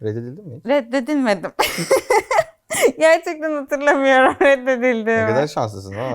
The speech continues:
Speaker 1: çok
Speaker 2: Evet.
Speaker 1: güzelmiş. Parayla elde edemeyeceğim bir duyguydu.
Speaker 2: Bunu ben çoğu kez yaşıyorum ve hayatımda yaptığım, e, büyük, yani hayatımı kaplayan büyük bir kısmı zaten bununla ilgili.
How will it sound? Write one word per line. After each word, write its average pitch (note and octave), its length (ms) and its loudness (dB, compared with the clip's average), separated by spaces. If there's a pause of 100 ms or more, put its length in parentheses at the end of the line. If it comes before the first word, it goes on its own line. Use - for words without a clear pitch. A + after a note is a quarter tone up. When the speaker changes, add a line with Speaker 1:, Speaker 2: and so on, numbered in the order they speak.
Speaker 1:
çok G2+ 40 -8
Speaker 2:
Evet. A2 160 -12
Speaker 1:
güzelmiş. G2 480 -12 (300)
Parayla F#3+ 400 2
elde D#3+ 300 0
edemeyeceğim C3 560 -6
bir G2 80 -10
duyguydu. F#2 500 -10 (440)
Speaker 2:
Bunu B3 240 -2
ben B3 300 -2 (400)
çoğu C#4 300 2
kez G3 260 -6
yaşıyorum A#3+ 420 -6
ve B3 40 0
hayatımda A#3 680 0 (280)
yaptığım, A#3 680 0
e, G3 60 -6 (1500)
büyük, A#3 420 -6
yani F#3+ 380 -2
hayatımı A3 380 -2
kaplayan G#3+ 400 -6
büyük A#3 320 -8
bir - 40 -20
kısmı - 300 -12
zaten G3+ 400 -2
bununla F#3 380 -8
ilgili. A3 440 -6